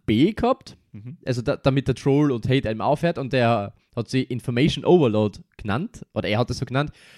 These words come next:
Speaker 1: Ähm, das Prinzip war einfach, dass er viel, viel Videos raufpostet,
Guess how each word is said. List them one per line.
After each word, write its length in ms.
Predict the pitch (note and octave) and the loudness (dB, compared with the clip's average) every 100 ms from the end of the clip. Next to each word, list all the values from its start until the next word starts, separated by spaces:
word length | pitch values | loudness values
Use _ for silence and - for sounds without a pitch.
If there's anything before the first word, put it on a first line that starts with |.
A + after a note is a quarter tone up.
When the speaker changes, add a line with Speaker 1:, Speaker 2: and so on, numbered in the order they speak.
| _ _ _ _ | _ _ _ _
Speaker 1:
Ähm, 400 | A2 A2 A2 A2 | -2 0 0 -4
das 120 | A2 | -8
Prinzip 440 | - C#3 - F3 D#3+ | -4 -4 0 -2 2
war 180 | C3+ C#3 | 2 2
einfach, 200 | D3+ C#3+ | 0 -4
dass 200 | B2+ - | -6 -2
er 380 | A#2+ B2+ B2 G#2+ _ _ _ _ _ _ _ | 2 2 0 -6 _ _ _ _ _ _ _
viel, 420 | - - E3 B3 | -20 4 6 6
viel 540 | C4 - D3 D#3 E3+ E3 _ | 2 2 6 6 4 -2 _
Videos 680 | A#2+ C#3 F3 C3+ B2+ - - _ _ _ _ | -4 -2 0 0 0 -4 -16 _ _ _ _
raufpostet, 1120 | A2+ A2+ C#3 - - C#3+ D3 - C#3+ G3 - | -2 2 2 2 2 4 2 0 0 0 -4